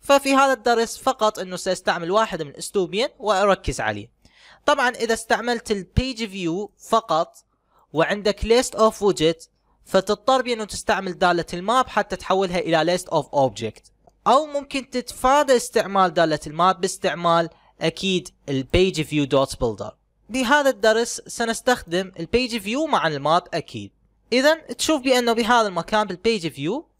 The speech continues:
بداخله طبعًا موجود أهم باراميتر اللي هو children. الchildren هذا عبارة عن list of widget اعتيادي، يعني مبدئيًا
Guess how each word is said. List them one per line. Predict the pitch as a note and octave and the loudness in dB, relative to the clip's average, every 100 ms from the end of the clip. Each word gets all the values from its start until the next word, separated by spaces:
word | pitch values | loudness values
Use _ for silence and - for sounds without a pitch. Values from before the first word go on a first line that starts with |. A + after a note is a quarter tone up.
| _ _ _ _ _ | _ _ _ _ _
بداخله | F3 A3+ C#4 D4 C4+ G#3+ | -6 0 4 4 2 -2
طبعًا | G3+ E3 C3 E3+ F#3+ - | 0 -2 -2 -4 -6 -10
موجود | E3 F3+ E3+ G#3+ A#3+ F#3 - - | -6 -6 -4 -4 -2 -4 -6 -2
أهم | F#3+ A3 D#4 C4+ | 0 0 -2 -2
باراميتر | A3+ F#3 D#3+ E3 D3+ - A#2+ A#2+ _ _ _ F#3+ | 0 0 0 -4 -12 -8 -8 -8 _ _ _ -2
اللي | G#3 G3+ | 0 0
هو | F3 E3+ | 2 0
children. | - - D3 A2+ G#2 G2 _ _ _ - | 0 0 0 -2 -8 -12 _ _ _ -10
الchildren | G#3 D#4+ D#4+ C#4+ | -2 2 2 2
هذا | C4 C4 B3 | 2 2 2
عبارة | G#3+ G#3 A3 G#3+ | 0 2 2 2
عن | F#3+ G3 | -2 -2
list | A#3 A#3+ - | -2 -4 -4
of | G#3 | -4
widget | - G3+ E3 - | -2 -4 -4 -6
اعتيادي، | B2+ - D#3 C#3 G#2+ A#2 - _ _ _ - | -8 -2 0 2 0 -6 -20 _ _ _ -4
يعني | D3 F3 | 0 4
مبدئيًا | G3+ E3+ G#3+ B3 B3 G3 B3 | 4 4 0 0 0 0 0